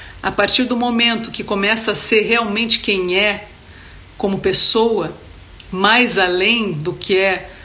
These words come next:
a imagem pro outro nesse mundo ou o desejo do outro nesse mundo,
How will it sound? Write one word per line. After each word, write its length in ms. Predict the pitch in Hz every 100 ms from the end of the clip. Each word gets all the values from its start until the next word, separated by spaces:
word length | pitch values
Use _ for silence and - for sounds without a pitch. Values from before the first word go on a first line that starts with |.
| - - 196
a 120 | 196
imagem 720 | 185 190 208 202 170 175 170 -
pro 140 | 190
outro 460 | 185 190 220 220 170
nesse 260 | 175 -
mundo 500 | 175 180 220 233 180
ou 100 | 175
o 20 | 175
desejo 600 | 185 165 151 220 226 226
do 120 | 170
outro 260 | 185 190 185
nesse 280 | 180 -
mundo, 420 | 175 202 254 208